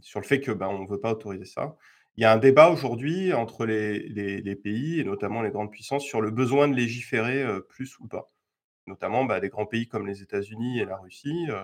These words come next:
estiment qu'il n'y a pas besoin de, de, de, de légiférer plus. Euh, il y a un débat là-dessus. Et la communauté scientifique, euh, en robotique,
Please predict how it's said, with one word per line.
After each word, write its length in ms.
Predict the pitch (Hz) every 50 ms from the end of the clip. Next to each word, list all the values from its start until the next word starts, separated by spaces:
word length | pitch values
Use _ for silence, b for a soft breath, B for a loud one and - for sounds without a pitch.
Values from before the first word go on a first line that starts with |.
| 98 -
estiment 300 | - - - - - 127
qu'il 120 | 127 - 101
n'y 40 |
a 20 | -
pas 100 | 113 113
besoin 220 | 117 113 123 127
de, 340 | 120 110 101 95 90 - - _ _ -
de, 340 | 95 95 95 95 - - - _ _ _ _ -
de, 220 | 101 95 95 90 -
de 80 | 95 92
légiférer 520 | 98 95 92 110 104 - - 92 90 87
plus. 420 | - _ - 156 - - - _ _ _ _ _ _ _ _ _ _ _ _ -
Euh, 180 | 90 87 87 82 85 - - - _ -
il 80 | - 95
y 60 | 98
a 80 | 95
un 40 | 95
débat 240 | 90 107 101 104 107
là-dessus. 320 | 101 95 - - - - _ _ _ _
Et 60 | -
la 100 | 98 104
communauté 480 | 104 - 123 117 120 135 135 135 143 139
scientifique, 680 | 139 - 131 123 - - 123 - - 160 156 - -
euh, 60 | - 104
en 200 | 98 104 101 98
robotique, 640 | 104 98 98 98 92 - - 92 - - - -